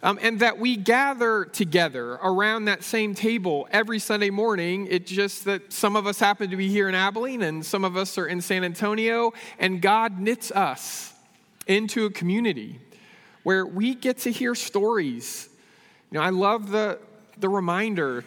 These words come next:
to our children that when you give sacrificially, God takes what you give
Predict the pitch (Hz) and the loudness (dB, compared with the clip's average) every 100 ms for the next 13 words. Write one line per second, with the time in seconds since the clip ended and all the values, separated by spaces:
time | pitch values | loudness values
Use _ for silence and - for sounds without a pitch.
0 | - - 196 190 175 214 233 208 156 147 | -12 -2 0 0 0 0 0 -2 -2 -2
1 | 160 196 208 190 202 220 202 220 196 196 | 0 0 0 2 4 2 2 0 0 -2
2 | - 226 - 196 165 175 180 - 226 214 | -2 -2 0 0 2 2 2 0 -2 0
3 | 208 196 190 170 208 226 147 127 | -4 -4 -6 0 2 2 -2 -8